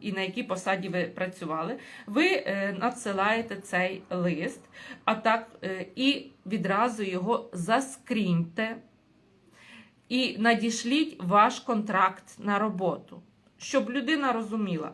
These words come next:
якщо в людини на двісті людей на роботі,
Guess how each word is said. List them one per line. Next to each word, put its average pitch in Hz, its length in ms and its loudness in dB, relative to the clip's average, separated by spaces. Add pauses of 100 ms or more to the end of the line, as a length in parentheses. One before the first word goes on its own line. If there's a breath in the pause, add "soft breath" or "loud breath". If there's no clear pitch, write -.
(140)
якщо 247 400 0
в 277 100 2
людини 254 480 2
на 220 360 2 (220 loud breath)
двісті 269 440 2
людей 214 500 4
на 202 140 0
роботі, 220 640 -2